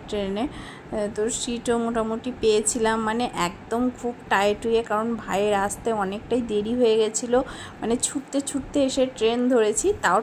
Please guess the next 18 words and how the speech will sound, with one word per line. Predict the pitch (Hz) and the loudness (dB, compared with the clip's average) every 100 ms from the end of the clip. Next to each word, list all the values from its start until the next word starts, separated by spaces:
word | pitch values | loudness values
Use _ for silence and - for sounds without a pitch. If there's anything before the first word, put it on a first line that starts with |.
| - | 0
ট্রেনটা | 208 214 220 | -2 -2 -2
একটু | 226 - 277 | -2 0 0
লেটে | 226 196 - 226 226 | 4 2 4 2 4
ছেড়েছে | 240 220 226 269 | 2 2 0 0
বলে | 233 254 269 - | 2 2 0 2
পেয়েছি, | 202 208 - 320 - - - - - | 2 2 -2 -8 -12 -14 -14 -14 -8
উম, | 226 226 233 | -4 -2 0
তো | 226 | 0
না | 226 202 | 4 4
হলে | 220 226 226 226 - | 4 4 4 2 -2
খুব | - 233 220 | -6 -4 -2
risk | 233 - - 262 | -4 -2 0 4
হয়ে | 220 | 4
যেত | 208 208 202 | 4 2 4
আর | 190 190 | 2 2
কি, | - 294 - - - | -2 -6 -8 -16 -14
তো | - - | -10 4
পরের | 240 233 | 6 6